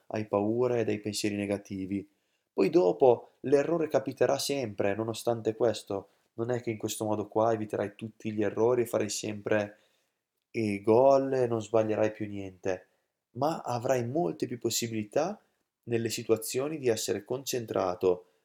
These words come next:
di essere ben presente, di fare il massimo in maniera positiva e quindi di raggiungere più risultati, di imparare meglio dagli errori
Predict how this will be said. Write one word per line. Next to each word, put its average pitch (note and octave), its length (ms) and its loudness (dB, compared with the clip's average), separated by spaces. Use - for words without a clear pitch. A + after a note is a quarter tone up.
di A2+ 160 -2
essere G#2 420 2
ben C#3+ 260 -2
presente, C3+ 800 -2
di - 120 -12
fare B2 260 -2
il A2 120 -2
massimo E3+ 720 -4
in A2+ 140 -6
maniera A#2+ 320 0
positiva C3+ 760 -2
e - 160 -6
quindi C#3+ 240 -8
di C3 100 -6
raggiungere A2 640 -2
più E3+ 160 0
risultati, C#3+ 960 -4
di B2 200 -8
imparare A#2+ 480 4
meglio B2 380 0
dagli A2 260 2
errori G#2+ 540 0